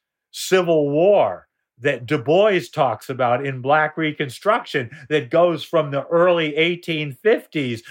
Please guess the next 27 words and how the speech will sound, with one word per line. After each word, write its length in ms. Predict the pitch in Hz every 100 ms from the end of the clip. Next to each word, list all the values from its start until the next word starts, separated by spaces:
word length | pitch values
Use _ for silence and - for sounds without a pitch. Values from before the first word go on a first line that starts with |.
| 147
until 400 | 147 147 127 160
the 160 | 151 139
late 320 | 139 170 160
eighteen 540 | 151 151 139 156 139 123
seventies 760 | - 185 240 262 175 127 107 -
or 260 | 147 139
even 340 | 156 147 139 123
beyond 720 | 127 139 208 226 160 170 170
and 120 | 135
is 160 | 131 113
not 320 | 160 180 -
the 80 | 127
four 360 | - 170 160
years 440 | 147 135 147 143 117
of 160 | 117
the 100 | 113
Civil 460 | 113 - 147 127 131
War? 420 | 190 254 240 139 151 160 -
How 220 | 214 220
does 200 | 190 123
one 360 | 135 185 170
rethink 640 | 139 165 202 175 - 208 156
what 280 | 156 175 -
the 100 | 160
New 380 | 151 165 160 131 104
Deal 440 | 180 220 226 196
was? 520 | 151 151 127 120 98